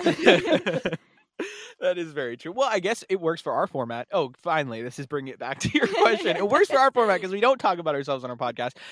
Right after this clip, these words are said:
The podcast now, what we do is we find artists who, they're kind of blowing up. We, we're not working with artists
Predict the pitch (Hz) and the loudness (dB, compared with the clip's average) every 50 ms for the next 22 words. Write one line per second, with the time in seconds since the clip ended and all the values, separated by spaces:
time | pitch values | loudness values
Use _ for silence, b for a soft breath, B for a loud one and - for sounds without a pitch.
0 | B B - 147 - 226 240 247 - 226 220 208 - 170 147 135 127 127 120 120 | B B -6 -2 0 0 0 0 -2 -2 -2 -2 -2 0 0 0 2 0 -2 -4
1 | 104 117 147 156 165 175 170 139 135 123 117 113 113 b b b b b 143 131 | -4 0 -2 -2 -2 -2 -8 -6 -6 -6 -6 -8 -12 b b b b b -14 -12
2 | 139 160 - - 156 185 214 - 127 123 120 117 110 117 - - - - 139 135 | -10 -10 -8 -8 -6 -6 -4 -2 0 0 0 0 -4 -8 -8 -14 -14 -10 -6 -4
3 | 127 120 117 113 117 - - _ _ _ _ _ _ _ _ _ _ _ _ 196 | -4 -4 -4 -6 -8 -10 -14 _ _ _ _ _ _ _ _ _ _ _ _ -20
4 | 196 - _ 220 220 214 202 214 226 196 - - 202 220 226 208 170 175 151 127 | -20 -20 _ -18 -16 -8 -4 -4 -4 -4 -4 -8 -8 -6 -6 -6 -4 -4 -4 -4
5 | 113 107 - - _ _ 151 151 160 160 _ - 170 175 185 190 196 - 175 165 | -4 -6 -12 -16 _ _ -10 -8 -8 -8 _ -8 -6 -4 -4 -4 -4 -4 -8 -10
6 | - - 165 156 160 - 120 123 120 117 117 117 - - - | -8 -10 -12 -14 -14 -10 -8 -6 -6 -6 -6 -10 -14 -16 -20